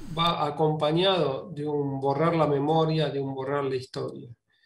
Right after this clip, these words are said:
de una necesidad de hablar exclusivamente de un presente, ¿m? Y una vocación lejana del futuro, pero borrar atrás. No mostrar donde claramente hubo acciones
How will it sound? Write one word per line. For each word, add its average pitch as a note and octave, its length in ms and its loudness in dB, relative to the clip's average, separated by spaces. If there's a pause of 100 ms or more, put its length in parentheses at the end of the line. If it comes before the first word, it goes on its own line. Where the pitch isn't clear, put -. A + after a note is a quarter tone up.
(340)
de D3 160 -4
una D#3+ 420 4
necesidad D3+ 600 0
de D#3+ 100 2
hablar C#3 500 0
exclusivamente D#3 840 0
de D3 100 0
un D3 240 -2
presente, D3+ 840 2 (180)
¿m? D#3 280 -10 (240)
Y C#3+ 220 -10
una D3 220 0
vocación C#3+ 800 2
lejana E3 500 0
del C#3 120 0
futuro, D#3+ 640 -2
pero D3+ 200 2
borrar D#3+ 480 2
atrás. D3+ 640 -6 (580)
No D#3+ 120 2
mostrar E3+ 500 4
donde C#3 380 0
claramente D#3+ 920 0
hubo C#3+ 440 -2
acciones C3+ 760 -2